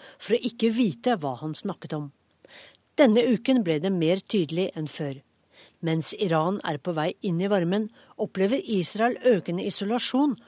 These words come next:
og press utenfra. For første gang kritiserte U S As ambassadør i Israel landet for dobbeltstandard og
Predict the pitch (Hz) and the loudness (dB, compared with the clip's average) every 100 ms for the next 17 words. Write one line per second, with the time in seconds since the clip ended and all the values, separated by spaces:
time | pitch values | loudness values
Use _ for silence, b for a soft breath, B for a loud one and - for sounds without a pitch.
0 | b 254 - 208 247 - - 208 151 - | b -4 -2 -2 0 0 -2 -6 -8 -6
1 | 151 143 165 143 _ _ _ _ _ _ | -6 -4 -6 -8 _ _ _ _ _ _
2 | _ B B B B - 285 - 311 - | _ B B B B 0 2 2 0 0
3 | 277 302 269 196 175 220 - 151 - 165 | 2 4 2 -2 -2 0 0 -2 -2 -2
4 | 175 - 160 - 165 165 - 180 160 160 | 0 -2 0 -2 -2 -2 -2 -2 -2 -2
5 | 196 208 202 165 - 202 226 B B B | -4 -4 -4 -2 0 0 0 B B B
6 | 180 165 160 202 - 180 185 - 175 170 | -2 0 0 -2 -2 -4 -4 -6 -2 -2
7 | 196 185 - 190 196 214 208 _ b b | 0 0 0 0 2 0 -2 _ b b
8 | b 226 | b 0